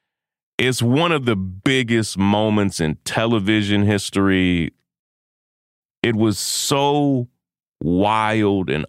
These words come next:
unpredictable, and it involved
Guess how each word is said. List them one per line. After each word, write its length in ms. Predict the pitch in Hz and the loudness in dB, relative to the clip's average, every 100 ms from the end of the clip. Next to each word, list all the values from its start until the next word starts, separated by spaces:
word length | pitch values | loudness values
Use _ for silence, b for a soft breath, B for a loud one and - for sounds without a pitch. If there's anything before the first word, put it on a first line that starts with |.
| - | -2
unpredictable, 1500 | 101 101 - 80 69 69 - 104 - - 76 71 69 69 - _ _ _ _ _ _ _ | 0 -2 -2 -4 -6 -8 -4 -4 -2 -4 -2 -4 -4 -6 -10 _ _ _ _ _ _ _
and 520 | 101 101 101 98 95 - | -2 0 0 0 -2 -2
it 120 | 101 | -2
involved 720 | 95 90 87 104 110 110 95 | 0 0 -2 0 0 0 -4